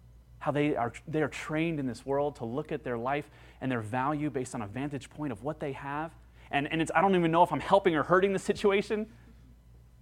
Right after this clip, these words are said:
My daughter comes to me, my, my four-year-old daughter comes to me, and, and I say, "Kate, you're so beautiful." And she says,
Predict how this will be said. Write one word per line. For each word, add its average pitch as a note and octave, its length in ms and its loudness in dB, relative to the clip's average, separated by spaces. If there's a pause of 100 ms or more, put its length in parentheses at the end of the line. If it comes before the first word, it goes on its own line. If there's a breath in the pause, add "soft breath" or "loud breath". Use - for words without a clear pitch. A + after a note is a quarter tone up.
(420)
My D3+ 140 -10
daughter D#3+ 300 2
comes D#3+ 340 -8
to D#3 60 -8
me, C#3 120 -2
my, A#2 160 -4 (140)
my C#3+ 100 -8
four-year-old D3 520 -4
daughter C3+ 180 -10
comes D3+ 300 -10
to - 80 -14
me, C#3 80 -6
and, B2+ 120 -8 (520 soft breath)
and C#3+ 80 -6
I C#3+ 40 -4
say, D3 240 -10
"Kate, - 240 -14
you're D#3 120 -18
so - 260 -12
beautiful." E3 680 -6
And C3+ 80 -12
she C#3+ 80 -12
says, D3 300 -8